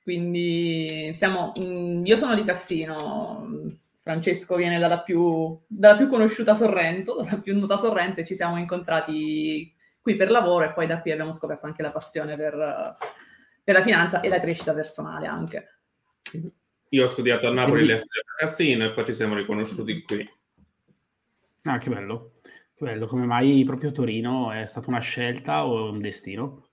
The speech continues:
Speaker 2: No, lì è stato un destino. Cioè,
Speaker 1: Sì.
Speaker 2: ingegnere meccanico, l'ingegnere meccanica lei,
Speaker 1: Esatto.
Speaker 2: Torino è, è, diciamo, il,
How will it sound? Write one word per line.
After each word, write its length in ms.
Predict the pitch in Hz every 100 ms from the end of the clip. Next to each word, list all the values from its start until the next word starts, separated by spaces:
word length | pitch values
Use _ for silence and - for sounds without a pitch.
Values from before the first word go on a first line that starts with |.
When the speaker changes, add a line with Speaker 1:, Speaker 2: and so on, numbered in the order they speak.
| _ _ _ _ _ _ -
Speaker 2:
No, 200 | 113 104
lì 200 | 101 117
è 40 | 160
stato 220 | 170 156
un 80 | 120
destino. 640 | 110 - 113 104 92 90
Cioè, 340 | - 117 110 110
Speaker 1:
Sì. 40 | 110
Speaker 2:
ingegnere 380 | 117 123 139
meccanico, 580 | 139 139 151 135 110 107
l'ingegnere 380 | 107 107 117 117
meccanica 440 | 117 113 120 120
lei, 380 | 127 131 131 110
Speaker 1:
Esatto. 380 | 107 110 107 123
Speaker 2:
Torino 420 | 120 131 120 117
è, 200 | 110 107
è, 320 | 120 113 113
diciamo, 360 | 113 110 117
il, 100 | 113